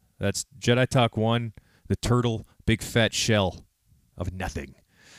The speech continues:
Um, so yeah, we're, we're in an unofficial, official war with Just Freaking Wrestling, like this three podcast tier thing. You know, you've got me, I span over the two podcasts with here on Fourth Mother Box,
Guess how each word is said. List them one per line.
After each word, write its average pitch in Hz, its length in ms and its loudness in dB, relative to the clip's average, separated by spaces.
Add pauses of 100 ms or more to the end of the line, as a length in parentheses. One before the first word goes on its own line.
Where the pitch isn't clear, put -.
(400)
Um, 87 460 -6
so 127 100 2
yeah, 196 180 6
we're, 135 320 6
we're 139 220 8
in 160 80 2
an 127 120 0
unofficial, 135 640 2
official 117 520 0
war 110 320 6
with 98 240 -2
Just - 280 -2
Freaking 98 240 -4
Wrestling, 95 400 -2
like 98 200 -6
this - 260 -4 (480)
three 117 640 -2 (680)
podcast 107 560 0
tier 110 240 2
thing. 98 260 -2
You 95 100 -2
know, 98 80 0
you've 98 180 0
got 98 200 -4
me, 113 280 -2
I 95 80 -2
span 107 320 -2
over 101 160 2
the 87 100 -2
two 123 220 2
podcasts 87 520 -4
with 92 140 -4
here 98 180 0
on 90 100 -4
Fourth 95 280 0
Mother 98 220 2
Box, 85 400 -2